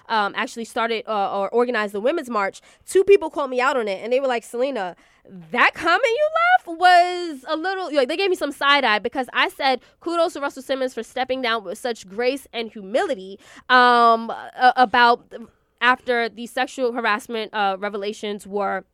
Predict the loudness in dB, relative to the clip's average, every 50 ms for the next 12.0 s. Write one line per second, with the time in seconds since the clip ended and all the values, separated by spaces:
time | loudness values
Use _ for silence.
0 | _ _ _ -8 -8 -8 -8 -12 -14 -14 -14 -12 -10 -10 -6 0 0 0 0 0
1 | -4 -12 -12 -12 _ _ _ _ _ _ -10 -2 2 4 6 6 6 4 0 -2
2 | -2 2 4 4 4 2 0 -2 -2 -2 -2 0 -2 -2 -2 -4 -4 -4 -4 -4
3 | -4 -2 -2 -2 -4 -4 -6 -6 -6 -6 -6 _ _ _ _ _ -4 0 0 2
4 | 2 0 -2 -6 -4 -2 0 0 0 -2 -4 -2 -2 -2 -2 -2 0 0 0 0
5 | 0 0 0 0 2 0 0 -2 -4 _ _ _ _ _ _ _ _ _ _ _
6 | _ _ -10 -6 -4 -2 -2 -2 -2 0 -2 -2 0 2 2 2 2 2 -4 -8
7 | -4 -4 -2 -2 -4 -6 -8 -8 _ -2 2 4 4 4 4 4 4 4 4 4
8 | 0 -2 -4 -4 _ -2 -2 -2 -2 -4 -8 -6 -4 -4 -4 -4 -6 -10 -16 -12
9 | -10 -8 -8 -4 -2 0 0 0 0 -2 -2 -4 -4 -2 -2 -2 -2 -2 -4 -8
10 | -8 -6 -8 -6 -6 -4 -4 -4 -4 -6 -8 -8 -6 -4 -2 -2 -2 -4 -6 -6
11 | -4 -4 -4 -4 -4 -8 -6 -2 -2 -2 -2 -4 -6 -10 -8 -8 -8 -8 -10